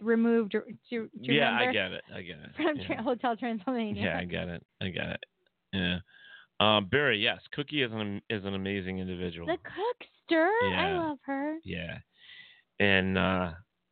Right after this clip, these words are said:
Speaker 2: it's funny. I was just talking about Cookie, too, because there was a couple people that came in my, my store, and we were talking about, uh, I should say where I work, and, um,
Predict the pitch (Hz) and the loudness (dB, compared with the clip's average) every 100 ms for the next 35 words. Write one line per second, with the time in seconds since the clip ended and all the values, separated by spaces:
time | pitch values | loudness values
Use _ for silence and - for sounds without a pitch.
0 | _ _ _ _ _ _ 127 - - 160 | _ _ _ _ _ _ 0 0 0 2
1 | 185 147 101 - _ 92 - _ 82 76 | 4 4 2 -2 _ -20 -20 _ -6 -4
2 | 95 117 113 165 - 185 180 127 110 98 | 0 0 2 -2 0 -2 0 4 4 4
3 | 113 - 107 - 143 127 120 98 107 98 | -6 -6 -6 -2 0 2 2 4 4 2
4 | 95 131 139 160 151 117 117 - 110 110 | 2 -2 -2 -4 -4 -2 -2 0 2 2
5 | 107 101 90 _ 95 90 - - 156 135 | 2 -2 -4 _ 0 0 0 0 4 4
6 | 90 87 - _ _ - - - - _ | 2 -4 -10 _ _ -20 -20 -20 -20 _
7 | _ - 107 107 107 104 98 92 - 139 | _ 2 4 4 4 2 2 0 -2 0
8 | 160 - 110 101 95 95 92 95 92 - | 0 0 0 2 2 4 4 4 0 -4
9 | - 92 90 - 87 - 87 87 82 87 | -2 2 2 2 0 0 2 2 2 2
10 | 139 104 - - _ - _ _ _ - | 2 2 -4 -14 _ -20 _ _ _ 0
11 | 113 104 104 98 95 92 92 | 2 2 0 0 -2 -4 -8